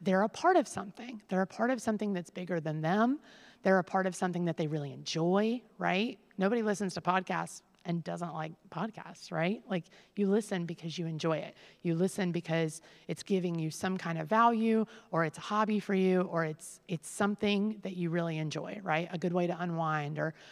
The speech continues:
a good way to get your true, true crime fill, your bachelorette fill, whatever it is. So there are five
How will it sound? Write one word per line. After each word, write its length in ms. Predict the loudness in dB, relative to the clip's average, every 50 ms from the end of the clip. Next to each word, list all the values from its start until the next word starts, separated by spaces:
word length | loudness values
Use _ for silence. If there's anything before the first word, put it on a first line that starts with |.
| -20 -14 -8
a 80 | -4 0
good 140 | 0 2 4
way 120 | 2 2
to 60 | 2
get 180 | 0 -2 -2 -2
your 60 | -4
true, 260 | -2 -2 0 0 -2 -2 _ _ _ -8 -2
true 180 | 2 2 2
crime 300 | 6 6 4 4 4 0
fill, 260 | 2 2 2 2 2 0
your 100 | 0 0
bachelorette 500 | 0 0 0 -2 -2 -2 -2 -2 -4 -6
fill, 220 | -4 -2 -2 -2
whatever 280 | -4 -4 -4 -4 -6 -6
it 80 | -8
is. 280 | -10 -12 -12 -14 -16 -20 _ _ _ _ _ _ _ _ _ _ _ _ _ _ _ _ _ _ _ _ _ _ _ _ _ _ _ _ _ _ _ _ _ _ _ _ _ _ _ _ _ _ _ _ _ -20 -20 _ _ _ _ _
So 160 | -8 -2 0
there 140 | 4 4 4
are 100 | 4 4
five 680 | 0 0 4 6 8 8 8 8 6 4 0 -2 -8 -16